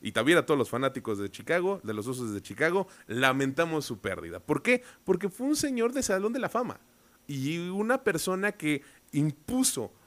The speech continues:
lo que, las reglas y las bases de lo que tenía que ser un linebacker en este juego.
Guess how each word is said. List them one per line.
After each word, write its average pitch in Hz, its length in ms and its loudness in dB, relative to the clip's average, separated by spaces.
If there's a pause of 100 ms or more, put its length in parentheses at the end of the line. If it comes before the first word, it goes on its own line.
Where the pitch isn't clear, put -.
(140)
lo 131 260 -2
que, 135 180 -2
las 123 200 -4
reglas 143 440 0
y 120 100 -2
las 110 160 0
bases 120 240 -2
de 113 80 0
lo 104 100 -2
que 107 100 -8
tenía 110 260 -4
que 110 100 -8
ser 113 120 -2
un 110 100 -2
linebacker 107 500 -2
en 104 60 -10
este 104 200 -10
juego. - 320 -12